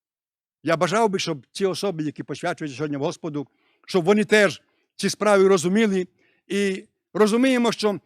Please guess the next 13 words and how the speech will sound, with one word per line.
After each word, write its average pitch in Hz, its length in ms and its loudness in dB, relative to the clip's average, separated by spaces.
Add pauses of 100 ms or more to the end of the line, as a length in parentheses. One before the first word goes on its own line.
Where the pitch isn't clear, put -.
ми 214 140 0
не 240 100 0
маємо 254 380 2
чим 202 140 -4
відплатити, 202 680 -2 (160)
але 180 220 0
в 160 60 -4
такий 233 280 0
спосіб, 196 480 2 (260)
коли 202 200 2
приймаємо 214 440 2
волю 233 280 4
Божу, 196 480 2